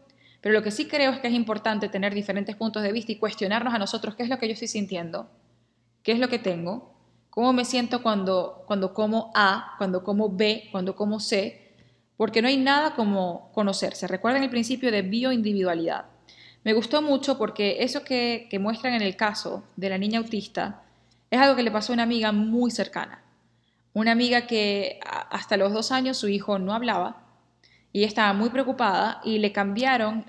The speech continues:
la dieta. Sacaron todo lo que tenía gluten, lo pusieron en una dieta ketogénica y esto es una historia de la vida real. En menos de dos meses el niño empezó a hablar.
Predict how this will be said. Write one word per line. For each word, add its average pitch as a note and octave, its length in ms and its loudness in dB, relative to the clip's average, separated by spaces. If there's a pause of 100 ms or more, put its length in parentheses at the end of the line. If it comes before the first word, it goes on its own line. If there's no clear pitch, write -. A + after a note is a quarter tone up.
la G3+ 140 0
dieta. G3+ 500 -2 (540)
Sacaron A3 760 2
todo A3+ 240 2
lo G#3+ 120 0
que G#3 80 -2
tenía F#3+ 240 0
gluten, A#3+ 680 -2 (480)
lo G3 140 0
pusieron G#3 300 0
en G#3 40 2
una G3+ 120 4
dieta G3+ 180 0
ketogénica A#3 840 -4 (400)
y G#3+ 120 2
esto A#3 220 0
es A#3+ 40 2
una A#3 120 2
historia A#3 280 0
de A3 80 4
la F#3+ 120 2
vida A3 360 -2
real. A3+ 460 -2 (280)
En G3+ 280 -2
menos C4 540 -4 (100)
de F#3+ 180 -2
dos A3 160 -2
meses A#3 520 -4
el G3+ 180 -2
niño G#3 180 0
empezó G3 300 -6
a - 20 -2
hablar. - 320 -8